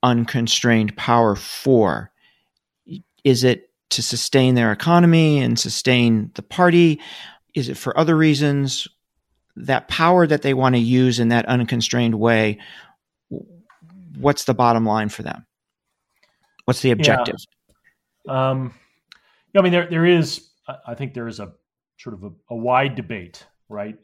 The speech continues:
Speaker 2: Um, you know, and, and, and some of the debate within sort of the community of, of, of China watchers and, and, and those that are looking at it,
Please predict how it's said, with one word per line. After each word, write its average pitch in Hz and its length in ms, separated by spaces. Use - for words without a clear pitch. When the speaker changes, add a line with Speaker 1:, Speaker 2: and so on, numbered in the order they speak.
Speaker 2:
Um, 95 480
you 104 160
know, 98 140
and, 104 180
and, 104 320
and 101 180
some 156 280
of 131 80
the 131 60
debate 120 440
within 117 360
sort 110 160
of 95 40
the 101 60
community 117 520
of, 92 160
of, 98 380
of 87 140
China 120 280
watchers 110 600
and, 87 200
and, 90 220
and 92 120
those 107 200
that 107 140
are 101 80
looking 131 340
at 113 80
it, 110 180